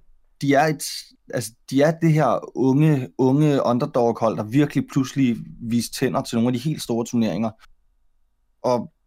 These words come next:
jamen, altså, de har jo faktisk været ikke eksisterende i, jeg, der er ikke rigtig nogen, der har regnet Ents for noget i, jeg, jeg ved ikke, hvor lang tid.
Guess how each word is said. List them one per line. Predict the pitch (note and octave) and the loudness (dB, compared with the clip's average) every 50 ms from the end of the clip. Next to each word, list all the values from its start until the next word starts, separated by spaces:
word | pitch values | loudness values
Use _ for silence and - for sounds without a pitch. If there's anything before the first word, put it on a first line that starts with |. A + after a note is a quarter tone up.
| _ _ _ _ _ _ _ _ _ _ _ _ _ _ _ - | _ _ _ _ _ _ _ _ _ _ _ _ _ _ _ -6
jamen, | A#2+ A#2 G#2 A2+ G#2 | -4 -2 -2 -2 -4
altså, | - - - G2+ - - | -4 -4 -6 -6 -6 -4
de | A#2 | -2
har | A2 G#2 | -2 -2
jo | |
faktisk | G#2 - G#2+ G#2+ - C3+ A#2+ - A#2+ | 0 -2 -2 -2 -2 -4 -4 -2 0
været | B2+ A#2+ A#2 A#2 A2 | 2 2 2 2 2
ikke | A#2 A#2 A2+ C3 C#3+ | 2 2 2 2 0
eksisterende | C3+ C3 - B2+ - - C3+ B2+ A2+ A2+ A#2 A2+ | 0 -2 -4 -6 -4 -2 0 0 2 2 2 2
i, | A2 | 2
jeg, | A2 G#2+ G#2 G#2 G#2 A#2 A#2+ F2+ | 2 0 0 -2 -2 -2 -2 0
der | A#2+ G#2+ | 0 0
er | |
ikke | G#2+ A2+ B2+ C#3+ | 0 0 0 -2
rigtig | C3 C3 | 0 0
nogen, | B2+ B2 B2 | 0 0 0
der | C3 | 0
har | B2+ A#2+ | -2 0
regnet | G#2+ G#2 G#2 A#2 C3 B2+ A2 | 0 0 0 0 0 0 0
Ents | A#2 A#2+ A#2 - | 0 -2 -2 -2
for | - | -4
noget | B2+ A#2 G#2 G#2+ A#2 B2+ C3 | -2 -2 0 0 -2 -2 -2
i, | A#2 | 0
jeg, | G#2+ G#2+ G2+ G2+ - - | -2 -2 -2 -4 -8 -8
jeg | F2 G2 G2+ G2+ | -8 -6 -6 -4
ved | A2+ C#3 D3+ C3+ | -2 -2 0 -2
ikke, | A2+ | -2
hvor | A2 A2 | -2 -4
lang | G#2 G2 A2 | -4 -4 -6
tid. | - - A2 | -6 -8 -8